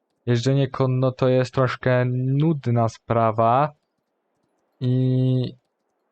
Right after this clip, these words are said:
nie chcę was tym zamęczać, więc myślę, że tak ze dwa, ze trzy konie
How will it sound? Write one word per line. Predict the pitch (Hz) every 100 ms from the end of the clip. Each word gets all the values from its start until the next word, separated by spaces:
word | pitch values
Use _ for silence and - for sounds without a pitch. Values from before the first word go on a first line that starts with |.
| _ _ _ _ _ _ _ _ _ _ _ _
nie | 127 143 143
chcę | - 147
was | 139 135 -
tym | 139 135
zamęczać, | 135 139 135 123 117 117
więc | 120 120 131
myślę, | 123
że | -
tak | 127
ze | 120 127
dwa, | 123 127
ze | 123
trzy | 120 - 123
konie | 123 123 127